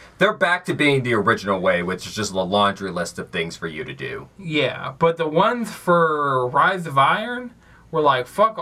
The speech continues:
Speaker 2: all that shit. I ain't never gonna fucking finish this." Like, that really beat a lot of my enthusiasm for Destiny out of me.
Speaker 1: I mean, looking at 'em right now, I have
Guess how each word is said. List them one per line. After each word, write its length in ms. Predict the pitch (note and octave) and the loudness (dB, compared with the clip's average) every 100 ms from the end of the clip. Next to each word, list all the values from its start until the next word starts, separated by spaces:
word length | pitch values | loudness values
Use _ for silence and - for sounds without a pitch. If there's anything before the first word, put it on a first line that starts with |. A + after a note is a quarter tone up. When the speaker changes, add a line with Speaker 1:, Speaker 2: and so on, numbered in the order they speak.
| C#3 | 0
Speaker 2:
all 240 | D3+ F#3+ | 2 4
that 240 | G3+ G#3 F#3+ | 4 2 0
shit. 440 | - D3 C3+ B2+ - _ - - | -4 -2 -2 -4 -12 _ -20 -10
I 180 | C3+ C#3+ | -2 0
ain't 180 | C#3 C#3 | 0 2
never 320 | D#3+ G#3+ A3 | 2 2 2
gonna 240 | A#3 A#3+ | 2 2
fucking 340 | A#3+ A#3+ A#3 A3+ | 2 0 0 -4
finish 340 | A#3 G3 E3+ | 0 2 0
this." 480 | D#3+ C#3 C#3 C3+ - - - - | 0 -2 -2 -4 -12 -16 -14 -4
Like, 420 | D#3 C#3+ C3+ - - - - _ - | 0 0 -2 -8 -18 -20 -20 _ -2
that 300 | E3 A3+ D#3+ | 0 0 0
really 400 | D3+ G3 F3 C#3+ | 2 2 2 -2
beat 380 | C3 E3+ D3+ C3+ | 0 2 2 0
a 80 | C#3 | 0
lot 280 | D3 D#3 | 4 4
of 60 | D3 | 2
my 180 | D3+ C#3 | 0 0
enthusiasm 720 | C3+ D3 C#3 C3+ B2+ B2 B2 | 0 -2 -2 0 0 0 -4
for 120 | C#3 | -6
Destiny 500 | C3 B2+ B2 B2 A#2 | -2 -2 -2 -10 -10
out 220 | A#2+ B2 | -8 -8
of 60 | C3 | -10
me. 220 | C#3 - - - | -16 -20 -12 -2
Speaker 1:
I 60 | F3+ | 2
mean, 420 | G#3 G3+ F#3+ - - - _ _ - | 4 2 0 -4 -14 -20 _ _ -8
looking 440 | F#3 B3+ C4+ B3 | -2 0 0 2
at 120 | G#3+ | 2
'em 160 | F3+ D3+ | 2 2
right 200 | D#3 - | 0 2
now, 340 | C#3 C#3+ E3 - | 2 2 2 0
I 120 | C3+ | 0
have 840 | C#3 C#3 C#3 C3+ C3 A#2+ A2 G#2 | 2 2 4 4 2 2 2 -2